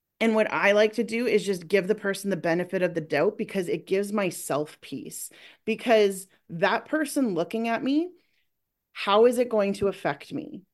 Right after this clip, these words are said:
if I don't let it? If I don't let that, that look,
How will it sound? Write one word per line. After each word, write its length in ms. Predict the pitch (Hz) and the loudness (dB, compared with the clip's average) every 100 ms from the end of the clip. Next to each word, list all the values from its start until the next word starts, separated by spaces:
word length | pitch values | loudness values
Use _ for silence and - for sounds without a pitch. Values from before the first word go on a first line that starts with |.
| _ _ _ | _ _ _
if 180 | 254 254 | 2 4
I 160 | 233 240 | 6 6
don't 240 | 240 185 | 6 2
let 180 | 190 185 | -2 0
it? 220 | - - - | -2 -8 -4
If 120 | 208 - | -2 4
I 140 | 226 | 4
don't 240 | 269 240 208 | 4 2 0
let 360 | 233 - 208 | 0 -2 -2
that, 240 | 208 190 - - - | 0 0 -4 -16 0
that 300 | 202 233 202 | 0 0 0
look, 320 | 202 196 | -2 -2